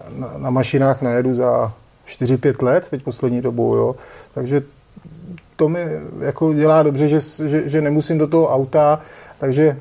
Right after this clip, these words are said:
ten skútr mě oslovil, teď samozřejmě mě mnohem víc jako zajímá,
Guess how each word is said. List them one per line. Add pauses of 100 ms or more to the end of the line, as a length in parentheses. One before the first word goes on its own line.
(120)
ten
skútr
mě
oslovil,
teď
samozřejmě
mě
mnohem
víc
jako
zajímá,